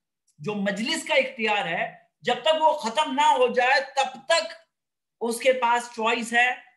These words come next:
कि वो उस deal को cancel कर दे। ये इस्लाम ने हक दिया है,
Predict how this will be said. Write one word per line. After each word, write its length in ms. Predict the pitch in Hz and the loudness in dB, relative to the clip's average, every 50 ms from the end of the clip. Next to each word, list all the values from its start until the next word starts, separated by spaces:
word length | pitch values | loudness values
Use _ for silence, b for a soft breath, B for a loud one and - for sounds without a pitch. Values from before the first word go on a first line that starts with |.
| _ _ _ _ | _ _ _ _
कि 80 | - 214 | 0 2
वो 140 | 214 220 240 | 2 4 4
उस 580 | 254 254 254 - 233 226 220 - - - 151 | 4 2 0 -4 -10 -14 -14 -16 -18 -12 -8
deal 240 | 170 220 240 247 233 | -6 -4 -4 -4 -4
को 140 | 240 247 247 | -4 -6 -4
cancel 440 | - 214 208 208 202 - 240 226 - | -2 -2 -4 -4 -4 -8 -10 -8 -6
कर 180 | 220 214 220 | -4 -4 -4
दे। 140 | 202 202 220 | -2 -2 0
ये 260 | 226 233 220 202 220 | 0 -2 -2 -6 -8
इस्लाम 460 | 214 - - - 214 202 214 220 220 | -10 -12 -10 -8 -6 -6 -4 -4 -4
ने 80 | 220 214 | -6 -4
हक 240 | 190 170 208 - 196 | -4 -4 -6 -8 -8
दिया 240 | 196 196 196 190 185 | -12 -6 -4 -2 -2
है, 360 | 180 175 190 220 240 233 | 0 0 0 0 -2 -2